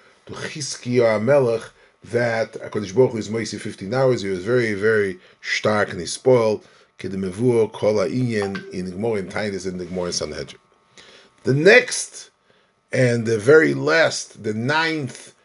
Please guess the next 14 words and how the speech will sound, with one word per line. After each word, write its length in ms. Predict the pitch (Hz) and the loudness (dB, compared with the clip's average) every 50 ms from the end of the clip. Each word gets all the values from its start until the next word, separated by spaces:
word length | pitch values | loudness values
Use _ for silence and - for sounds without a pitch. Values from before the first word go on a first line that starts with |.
| _ _ _ | _ _ _
time 500 | - - - 139 143 139 131 127 120 117 | -4 0 2 2 4 4 2 0 0 0
that 180 | 107 113 110 - | -2 -2 -2 0
HaKadosh 300 | - 104 104 98 92 95 | -2 -4 -4 -4 -6 0
Baruch 300 | 107 131 143 143 135 110 | 4 6 6 6 4 2
Hu 240 | - 117 113 110 104 | -2 -8 -8 -8 -8
is 100 | 95 95 | -8 -8
Meshaded 580 | 98 98 92 - - 131 131 135 135 123 117 | -10 -10 -8 -2 0 2 2 2 2 0 -2
Ma'aroches 640 | 107 107 101 101 101 120 131 123 120 123 117 - 101 | -4 -4 -4 -2 -2 -2 -2 -2 -2 -4 -4 -4 -4
HaTeva 600 | 92 - - 131 139 135 117 104 104 104 107 107 _ - - - - - - _ _ - | -4 0 4 6 6 6 6 4 0 0 0 -4 _ -20 -20 -20 -20 -20 -20 _ _ 0
is 640 | - 160 156 147 139 135 135 135 123 - - - - - - _ _ - | 2 4 4 4 4 2 0 -2 -4 -8 -8 -10 -12 -20 -20 _ _ -10
the 300 | - 104 101 95 113 117 | -8 -6 -6 -4 -4 -6
Gemara 600 | 104 117 131 147 151 151 147 143 139 135 123 - - _ | -4 0 2 6 8 8 8 8 6 4 2 0 -4 _
in 220 | - 110 104 104 98 | -10 -8 -8 -8 -8
Gittin 400 | 98 107 101 - - 90 80 | -8 -10 -10 -10 -12 -18 -20